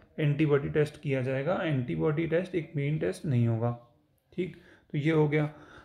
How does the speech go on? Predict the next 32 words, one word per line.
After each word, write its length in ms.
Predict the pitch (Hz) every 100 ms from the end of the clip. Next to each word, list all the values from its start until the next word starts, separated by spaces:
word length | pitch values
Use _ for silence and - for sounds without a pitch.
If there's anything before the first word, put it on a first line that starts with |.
| _
कोरोना 300 | 156 165 185
वायरस 240 | 180 175
का। 120 | - 175
थोड़ा 180 | 165
देखते 320 | 156 147 - 175
हैं, 140 | 202
कोरोना 340 | 165 147 165
वायरस 320 | 180 165 165 185
एक 140 | 202
सिंगल 520 | - 151 147 165 170
स्ट्रैंड 400 | 151 - 160 170
आरएनए 420 | 156 131 131 143
वायरस 400 | 135 117 117 120 -
है। 160 | 76 - _ _ _ _ _ _ -
आरएनए 400 | 127 131 156 170
और 120 | 165
डीएनए 520 | 143 139 147 165 147 - -
जो 300 | 185 165 135
होते 240 | 131 120 135
हैं 80 |
आपके 300 | 139 123 185
जेनेटिक 420 | 180 143 127 131 151
मटेरियल 400 | 131 127 131 143
होते 220 | 143 160
हैं, 320 | 175 233 - - - - -
डीऑक्सीराइबोन्यूक्लिक 1120 | 135 139 143 - 160 147 139 151 151 147 151
एसिड 340 | 151 147 208 - 160
और 180 | 160 127
डीऑक्सीराइबोन्यूक्लिक 1080 | 143 139 139 175 160 127 147 143 120 170 160
एसिड, 340 | 127 127 113 - _ _ _ _ _ _ _ _ _ _ _ _ - -
ठीक 160 | 151
है, 80 | 190